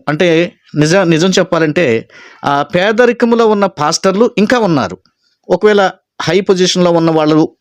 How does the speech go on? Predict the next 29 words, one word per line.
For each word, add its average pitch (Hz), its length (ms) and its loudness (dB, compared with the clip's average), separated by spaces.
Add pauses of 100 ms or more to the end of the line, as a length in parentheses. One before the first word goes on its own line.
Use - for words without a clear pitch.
పక్కన 156 260 -2
పెట్టినా, 156 260 0 (560)
కనీసం 240 400 2 (240)
ఇంకా 214 180 0 (120)
ఒక 165 180 -2
పదివేల 151 420 0
మంది 160 220 0 (420)
ఇంచుమించుగా 156 540 0 (500)
పేద 175 180 0 (100)
స్థితిలో 175 320 0 (100)
పనిచేస్తున్నటువంటి 147 840 -2
వారు 135 180 0
ఉన్నారు, 113 180 -2 (120)
నమ్మకంగా 196 580 2
పనిచేస్తున్న 156 540 0
వారు 131 180 0
ఉన్నారు. 120 240 -2 (580)
రాష్ట్రం 196 460 -2
కొరకు, 175 260 0 (140)
నాయకుల 196 400 0
కొరకు, 170 260 0 (160)
దేశం 196 320 0
కొరకు 175 260 0 (100)
కన్నీరు 185 360 2
గార్చి 170 300 -2
ప్రార్థన 147 400 -2
చేసేటువంటి 147 540 -2 (540)
మంచి 220 300 0
విత్తనాలు, 190 360 0